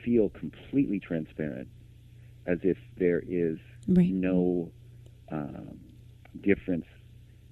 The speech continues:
Speaker 1: uh, from me, uh, to anything else that exists in my, in my world. I mean, I can,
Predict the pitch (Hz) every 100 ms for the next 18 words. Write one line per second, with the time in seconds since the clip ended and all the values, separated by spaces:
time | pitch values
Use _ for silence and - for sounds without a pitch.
0 | - - - - - - - - - -
1 | - - - - - - 87 82 87 95
2 | 107 113 - - - - - - - -
3 | - - - - - - - - - -
4 | - - - - - - - - - -
5 | - - - - - 107 - 107 107 98
6 | 92 87 - 82 80 80 87 - - 76
7 | 71 - - - 90 87 80 78 - -
8 | - - - - - - - - - 85
9 | 87 87 92 - 90